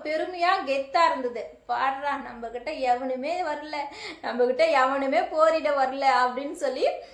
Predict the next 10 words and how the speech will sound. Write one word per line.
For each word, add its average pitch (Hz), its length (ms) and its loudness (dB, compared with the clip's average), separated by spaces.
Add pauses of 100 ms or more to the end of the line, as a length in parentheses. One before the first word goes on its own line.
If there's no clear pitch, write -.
(160)
ஒரு 330 180 6
கெத்தா 370 520 4
இருந்தாரு. 285 480 2 (520)
அதுக்கப்புறம் 508 520 2
கொஞ்ச 415 240 -2
நாள் 427 300 4
கழிச்சு 392 320 4
அவருக்கே 392 560 2
ஒரு 320 240 4
யோசனை, 277 440 -2